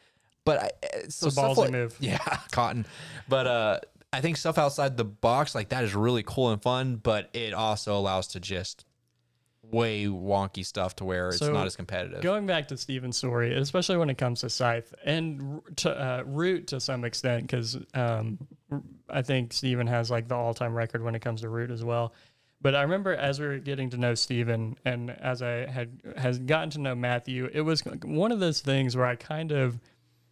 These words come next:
Speaker 2: um, i-, i-, if you compare it to, like, the Marvel universe, I feel like, w-, like, in Avengers one, where the, the bad guy is, like, Loki, that was Matthew. I was thinking, "Oh, like, Matthew,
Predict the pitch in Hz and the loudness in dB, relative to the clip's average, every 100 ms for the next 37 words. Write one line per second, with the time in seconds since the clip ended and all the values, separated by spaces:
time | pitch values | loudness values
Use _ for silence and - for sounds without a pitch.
0 | _ - - 123 117 117 113 - _ _ | _ -10 2 4 6 4 2 -4 _ _
1 | _ _ 139 143 - - - 143 135 135 | _ _ 4 4 2 -6 0 0 2 2
2 | 135 143 156 156 156 131 120 120 120 120 | 2 4 4 4 0 0 0 0 2 4
3 | 123 131 120 117 120 127 131 131 127 120 | 4 2 0 0 2 4 4 2 -4 -2
4 | 147 139 135 123 - - _ _ _ _ | 2 4 4 2 -6 -20 _ _ _ _
5 | _ _ - 147 131 - 123 117 127 127 | _ _ -8 -6 -8 2 2 4 2 2
6 | 123 - 123 120 127 131 127 120 123 123 | 2 2 2 4 2 2 -4 -2 2 2
7 | 120 120 113 117 113 - _ _ - 123 | 4 2 4 2 2 -4 _ _ 0 4
8 | 120 123 123 127 123 120 117 120 117 123 | 4 4 0 0 0 0 -2 -4 -2 2
9 | 120 123 - 139 135 127 135 151 139 120 | 6 6 6 2 4 4 4 2 -2 -2
10 | 117 120 127 139 135 127 120 123 123 127 | -4 0 0 2 4 4 4 2 2 4
11 | 127 120 117 117 131 135 151 147 135 127 | 4 4 4 2 2 4 2 -2 -2 -2
12 | 123 | -2